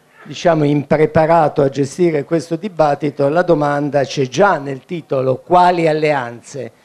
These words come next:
Io personalmente ci, ci colgo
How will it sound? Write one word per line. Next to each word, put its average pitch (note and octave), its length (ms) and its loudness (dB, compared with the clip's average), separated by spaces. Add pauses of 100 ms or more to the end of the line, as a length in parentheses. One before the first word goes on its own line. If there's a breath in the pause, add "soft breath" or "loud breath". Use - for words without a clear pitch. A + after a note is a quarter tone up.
(220 soft breath)
Io A3 300 4
personalmente F3 800 0
ci, E3 160 -8 (340)
ci - 240 -12
colgo E3 800 2